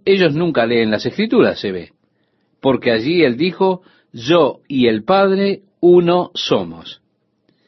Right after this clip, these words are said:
Cuanto más directo desea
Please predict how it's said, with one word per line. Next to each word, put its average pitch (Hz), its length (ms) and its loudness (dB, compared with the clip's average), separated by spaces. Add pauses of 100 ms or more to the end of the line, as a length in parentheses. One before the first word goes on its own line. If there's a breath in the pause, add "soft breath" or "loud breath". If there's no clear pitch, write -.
(340)
Cuanto 139 460 0
más 143 220 -2
directo 165 800 0 (520)
desea 127 720 0